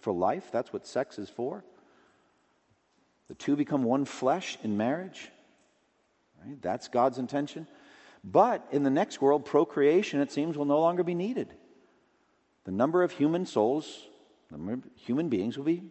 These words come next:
fixed, done. No new people. He also teaches us something about angelic life,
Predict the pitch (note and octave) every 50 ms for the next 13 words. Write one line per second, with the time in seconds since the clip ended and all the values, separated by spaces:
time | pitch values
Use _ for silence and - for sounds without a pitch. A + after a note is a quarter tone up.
0 | - - - A3+ C4 - - - - - E3+ A3+ C4+ D#3+ - - - _ _ _
1 | _ _ _ _ _ _ _ _ _ _ _ _ _ _ - F#2 G#2 C3 C#3+ D3+
2 | D#3+ D3+ - A2+ - - C#3 - - - - _ _ _ _ _ _ _ _ _
3 | _ _ _ _ _ _ _ _ _ _ _ _ _ - - - - _ _ _
4 | _ _ _ _ _ _ _ - - _ _ - G#2+ A#2+ D3 D3+ - - A#2+ A#2+
5 | B2 - - C3+ B2+ - C3 A#2 B2 B2 - C#3+ B2 - C3 A#2+ A2+ A2 - -
6 | G#2+ A2+ A2 G2+ - B2 C3 B2+ - - - G2 C3 E3 - - -